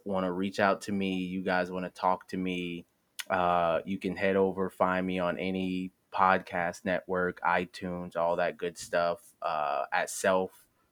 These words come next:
Educated Entrepreneur Podcast,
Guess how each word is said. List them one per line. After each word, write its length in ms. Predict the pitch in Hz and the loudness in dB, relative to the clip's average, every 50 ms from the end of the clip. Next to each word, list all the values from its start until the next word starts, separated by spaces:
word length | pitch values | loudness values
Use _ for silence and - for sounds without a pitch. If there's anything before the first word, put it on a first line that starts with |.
| _ _ | _ _
Educated 840 | 101 101 95 - 98 95 - - 101 90 87 85 87 87 87 78 - - _ _ _ _ _ _ - | -2 -2 0 -2 -6 -8 -6 -6 -6 -6 -6 -4 -4 -4 -6 -6 -10 -16 _ _ _ _ _ _ -4
Entrepreneur 720 | 87 87 92 - - - - 113 104 95 90 90 95 95 | -4 -2 -4 -6 -12 -8 -4 -2 -2 0 0 0 0 -2
Podcast, 920 | - - 92 87 85 87 85 - - 90 82 80 80 78 78 80 - - | 0 0 0 2 2 0 -2 -4 -6 -4 -2 -2 -2 -4 -4 -6 -10 -14